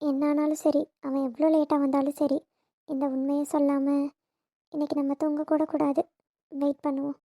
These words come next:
மனசெல்லாம் படபடன்னு அடிச்சுக்குது. இந்த நைட் நான் உண்மையை சொல்றனால என்ன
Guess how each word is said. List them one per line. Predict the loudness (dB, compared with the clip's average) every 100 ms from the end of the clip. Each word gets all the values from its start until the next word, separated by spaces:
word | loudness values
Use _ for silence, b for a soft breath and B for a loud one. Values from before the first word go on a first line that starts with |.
| _ _ -4
மனசெல்லாம் | -2 -2 -2 0 0
படபடன்னு | 0 0 0 2
அடிச்சுக்குது. | -2 -4 -4 -4 -4 _ _ _ _ _ _ -10
இந்த | -6 -4
நைட் | -4 -4 -8 _ _ _ _
நான் | -6
உண்மையை | -4 -2 -4 -2
சொல்றனால | -2 0 0 0 0 -2 -8 _ _ _ _ _ _
என்ன | -6